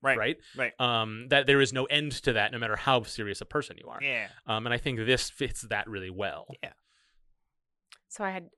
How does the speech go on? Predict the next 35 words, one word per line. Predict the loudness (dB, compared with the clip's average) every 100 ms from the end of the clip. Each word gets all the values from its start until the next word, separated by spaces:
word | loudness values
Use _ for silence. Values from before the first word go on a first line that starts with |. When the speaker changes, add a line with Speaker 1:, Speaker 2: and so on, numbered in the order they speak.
| -16
Speaker 3:
two, | -16 -16 -20 -10
Cat | -4 -4 -2
Tasker | 0 0 0 -8 -10 -14 _
is | -16 -16 _ -20 _ _
one | -10 -8 -10
name. | -10 0
Speaker 2:
Right. | 2 2 -2 -4
Speaker 1:
Uh-huh. | 2 4 4 0 _
Speaker 3:
And | -2 0
then | -2 -4 -8 -16 -2
Task | 2 2 0 -14 0
Catzer. | 2 2 -2 -10 -10 -14 _
Speaker 2:
<laughs> | -6 -6 -6 -14 -8 -8 -8 -8 -8 -10 -12 -6 2
Right, | 6
we | 8
do | 8
have | 8
to | 8
come | 6
up |
with | 6
a |
name, | 8 8 8
and | 6
I | 6
would | 6 6
like | 4 4
it | 0
to | -2
maybe | 0 0
not | 0 2 2 2
be | -2 2 2 0 -4
a, | -6 -6 _ -6
a, |
a, | -4